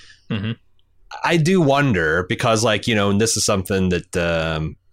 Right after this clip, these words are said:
Speaker 2: is well established in the lore, that Sauron is very much a satanic figure, that he can appeal, or as, like, the Bible says, uh, Satan can appear as an angel of light,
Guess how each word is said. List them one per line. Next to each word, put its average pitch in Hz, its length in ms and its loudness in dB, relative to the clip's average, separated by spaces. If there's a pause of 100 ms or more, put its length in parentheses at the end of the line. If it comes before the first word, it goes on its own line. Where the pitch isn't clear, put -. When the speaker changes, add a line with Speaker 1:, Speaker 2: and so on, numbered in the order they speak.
(320)
Speaker 2:
is 92 300 -2
well 101 220 2
established 101 420 -2
in 98 60 -2
the 92 60 0
lore, 101 260 2
that 87 120 -2
Sauron 104 560 2
is 87 140 -2
very 92 220 0
much 90 360 -2
a 82 80 -2
satanic 90 520 -4
figure, 78 420 -4
that 71 140 -6
he 92 100 -4
can 87 160 -4
appeal, 92 460 -2
or 87 160 0
as, 82 260 -4
like, 82 360 -4
the 85 80 -6
Bible 82 320 -2
says, 80 680 -4
uh, 76 420 -2
Satan 85 340 -2
can 87 100 -6
appear 95 140 -4
as 90 100 -2
an 85 80 -4
angel 92 380 -2
of 82 100 -6
light, 107 420 -2